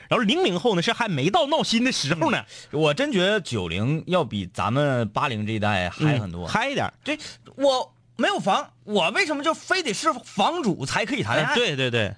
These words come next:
Speaker 2: 我不是房主，我照样
Speaker 1: 不在乎这个。
Speaker 2: 不在乎。
Speaker 1: 现在就比较悲催的就是七零和八零。
Speaker 2: 嗯。
Speaker 1: 七零是啥呢？你现在要没起来，你基本上就要完蛋了。
Speaker 2: 嗯。
Speaker 1: 对吧？
Speaker 2: 对。
Speaker 1: 按照七零的那个年龄来看，八零是啥呢？一天天就是还贷款。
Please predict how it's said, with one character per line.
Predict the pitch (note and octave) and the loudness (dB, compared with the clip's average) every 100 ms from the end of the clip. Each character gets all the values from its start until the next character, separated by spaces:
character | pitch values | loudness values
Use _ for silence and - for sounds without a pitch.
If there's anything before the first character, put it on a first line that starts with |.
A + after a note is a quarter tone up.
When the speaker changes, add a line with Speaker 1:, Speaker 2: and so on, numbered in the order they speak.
| - | -2
Speaker 2:
我 | C4+ C#4+ D4 | 2 2 0
不 | D4 A#3+ C4 E4 | -4 -8 0 2
是 | G4+ | 4
房 | E4 D#4+ | 2 2
主， | A3+ D#3 | 0 0
我 | D#3 | 0
照 | D#3 D#4+ | 2 2
样 | F4+ - - - | 0 -4 -12 -2
Speaker 1:
不 | C#3+ | 2
在 | A#3 A#3+ | 2 0
乎 | - | -2
这 | |
个。 | F2+ | -4
Speaker 2:
不 | B2+ | -2
在 | - G4 G#4+ | 0 0 -2
乎。 | - - | -6 -2
Speaker 1:
现 | G3+ | 0
在 | A3 | 2
就 | A3+ G#3+ | 2 0
比 | B2 | 0
较 | G2 | 0
悲 | A2+ C#3 | 2 2
催 | D#3 - | 2 0
的 | A2 | -2
就 | A2+ | 0
是 | A2+ G#2+ | -2 -2
七 | - A2+ | 0 0
零 | F#2 | 0
和 | F#2+ | -2
八 | F#2 F#2 | 0 0
零。 | F2+ - | -2 -2
Speaker 2:
嗯。 | D#3+ D#3 C3 | 2 2 2
Speaker 1:
七 | A#2+ - A#3+ | 0 0 0
零 | F3+ A#2 | 0 -2
是 | B2+ | -2
啥 | A#2+ F2 | -2 -4
呢？ | F2+ F#2+ | -2 0
你 | G2+ | 2
现 | G2 F3+ | 2 2
在 | G3 | 2
要 | F3+ | 2
没 | C3 D3+ | 2 2
起 | - F#2+ | 0 -2
来， | E2 E2+ F2+ - _ - - _ | -4 -6 -8 -10 _ -20 -20 _
你 | A2+ | 0
基 | G#2+ D3 | 2 2
本 | D3 F#2 | 0 -2
上 | |
就 | G#2 | -2
要 | B2+ | 0
完 | F#2+ F2+ | -2 -2
蛋 | A2 D3 | -2 -2
了。 | - | -2
Speaker 2:
嗯。 | D#3 E3+ C#3+ G#2 | 0 0 0 -2
Speaker 1:
对 | - | 0
吧？ | C#3 G#2 - | 2 2 0
Speaker 2:
对。 | A#2 | -2
Speaker 1:
按 | G2 C#3 | 0 0
照 | B2+ | -2
七 | - C#3+ | 0 0
零 | G2+ | 0
的 | G2 | -2
那 | F#2+ | -2
个 | F#2 | -2
年 | F2+ F2+ | -2 -2
龄 | F2 | -2
来 | E2+ | -4
看， | - - _ - - - | -4 -6 _ -20 -10 -2
八 | A#3+ C4+ | 0 2
零 | B3 F#3 | 0 -2
是 | G3 | 0
啥 | D3 A2+ | 2 2
呢？ | C#3 C#3+ - - - - | 2 -2 -6 -20 -20 -4
一 | F3+ | 0
天 | E3 E3 | 2 4
天 | D3+ C#3+ C#3 | 2 2 2
就 | D3 | 2
是 | C3+ C3+ B2+ A#2+ | 2 2 2 2
还 | A#2+ | 2
贷 | D3 | 2
款。 | A2+ F#2+ | 0 -4